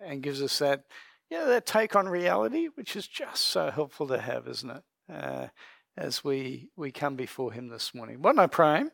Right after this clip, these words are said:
and we'll, uh, we'll dig into God's word together. Let's pray. Heavenly Father, we thank you that you're a God who does speak to us, and we pray that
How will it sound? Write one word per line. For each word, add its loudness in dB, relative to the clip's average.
and 0
we'll, 2
uh, 4
we'll -2
dig 0
into 2
God's 0
word 0
together. -6
Let's -10
pray. -12
Heavenly 8
Father, 4
we 0
thank 0
you 0
that -2
you're 0
a -4
God 2
who -4
does 6
speak 4
to 2
us, 4
and -6
we -2
pray 4
that 0